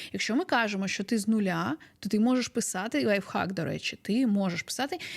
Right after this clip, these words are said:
не роки досвіду, якщо в тебе немає багато років, а кількість сесій, да? Наприклад, п'ятдесят плюс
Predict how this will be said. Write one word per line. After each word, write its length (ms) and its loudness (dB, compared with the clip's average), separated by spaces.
не 160 4
роки 400 0
досвіду, 420 -2
якщо 240 -2
в 20 -18
тебе 180 0
немає 260 2
багато 360 -2
років, 300 -6
а 140 2
кількість 500 -4
сесій, 640 -4
да? 240 0
Наприклад, 600 0
п'ятдесят 540 -2
плюс 420 0